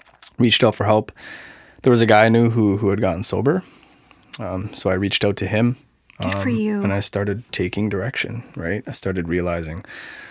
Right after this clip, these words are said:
Speaker 1: this, like, this isn't about me anymore. You know what I mean? I don't run the show. So I started to take direction. Uh, he told me what to do. I went to treatment.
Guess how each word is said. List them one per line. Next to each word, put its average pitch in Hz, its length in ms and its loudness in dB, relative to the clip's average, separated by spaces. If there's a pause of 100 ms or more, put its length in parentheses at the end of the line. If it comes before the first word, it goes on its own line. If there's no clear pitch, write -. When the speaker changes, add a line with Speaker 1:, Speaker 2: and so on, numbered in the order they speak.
(480)
Speaker 1:
this, - 200 -2
like, 92 320 -2
this 104 200 0
isn't 104 200 0
about 98 220 0
me 87 120 -4
anymore. 87 420 -8 (160)
You - 80 -2
know 90 60 -2
what 90 100 -6
I - 60 -10
mean? 156 340 -2
I 107 120 4
don't 107 240 2
run 92 160 -2
the 90 60 -4
show. - 320 -4 (100)
So - 180 -4
I 92 40 -2
started 98 360 -4
to 90 220 0
take 101 260 -4
direction. 101 540 -4 (260)
Uh, - 180 -8
he 113 160 -4
told 110 200 0
me 107 80 2
what 101 120 0
to 101 60 -4
do. 117 300 2 (560)
I 101 100 0
went 98 240 0
to 92 340 0
treatment. 110 480 0